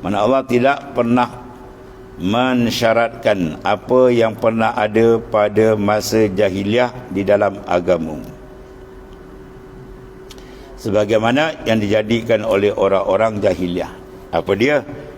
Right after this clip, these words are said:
Min bahiratin. Ya, adalah adanya bahirah. Yakni unta betina yang telah beranak lima kali.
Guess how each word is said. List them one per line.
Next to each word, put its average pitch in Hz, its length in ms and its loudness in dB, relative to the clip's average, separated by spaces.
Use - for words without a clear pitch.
Min 104 320 2
bahiratin. 104 1400 0
Ya, 110 320 2
adalah 101 560 0
adanya 98 480 2
bahirah. 107 640 2
Yakni 107 240 2
unta 107 480 0
betina 117 640 0
yang 95 160 -4
telah 107 240 0
beranak 120 560 0
lima 113 320 2
kali. 87 320 -2